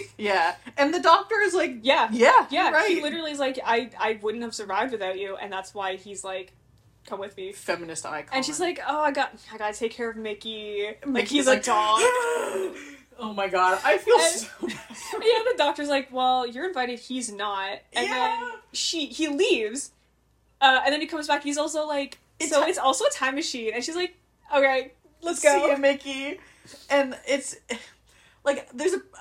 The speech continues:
Speaker 2: it's, it's that, like, I feel bad for Mickey because, like, he's got nothing going on. And, like, he, this is kind of jumping ahead, but I don't wanna say Rose is emotionally manipulating him,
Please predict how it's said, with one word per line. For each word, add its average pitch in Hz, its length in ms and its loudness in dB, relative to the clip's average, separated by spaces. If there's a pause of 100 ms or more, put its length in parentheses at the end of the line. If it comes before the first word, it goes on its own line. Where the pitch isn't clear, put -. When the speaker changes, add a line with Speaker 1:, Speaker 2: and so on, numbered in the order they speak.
(240)
Speaker 2:
it's, 233 360 -6
it's 269 240 -4
that, 285 280 -2
like, 240 480 -6 (1160)
I 262 120 4
feel 311 340 -4
bad 180 440 0
for 180 160 -8
Mickey 170 580 -8
because, 175 440 -6
like, 160 280 -10
he's 196 360 -14
got 165 240 -2
nothing 156 300 -8
going 151 320 -6
on. 147 440 -10
And, 170 200 -14
like, 170 140 -8
he, 208 220 -12 (400)
this 240 200 -4
is 285 100 -6
kind 240 200 -2
of 180 120 -8
jumping 202 280 -4
ahead, 180 260 -6
but 196 240 -2 (420)
I - 60 -2
don't 523 120 6
wanna 571 180 0
say 285 340 -2
Rose 214 320 0
is 196 100 -6
emotionally 196 800 0
manipulating 170 880 -4
him, 156 420 -8